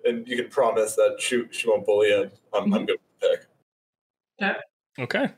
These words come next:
Speaker 3: All right, Adam, you gotta round it out here. Who is gonna be your prom queen?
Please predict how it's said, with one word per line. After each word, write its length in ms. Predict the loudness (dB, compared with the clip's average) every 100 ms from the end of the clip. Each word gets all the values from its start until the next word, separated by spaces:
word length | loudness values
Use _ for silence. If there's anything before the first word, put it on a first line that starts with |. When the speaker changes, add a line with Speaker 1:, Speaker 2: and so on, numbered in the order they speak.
| _ _ _ _ _ _ _ _ _ -4
Speaker 3:
All 60 | -2
right, 140 | 0
Adam, 300 | 0 0 -4 -10 -6
you 120 | -4
gotta 100 | 0
round 240 | 0 0 0
it 60 |
out 160 | -2 -2
here. 280 | -4 -4 -6 _ _ _ -8
Who 180 | -4 -4
is 160 | -6
gonna 160 | -4 -2
be 200 | -2 -4
your 260 | -4 -6
prom 260 | -6 -6 -6
queen? 360 | -8 -14 -16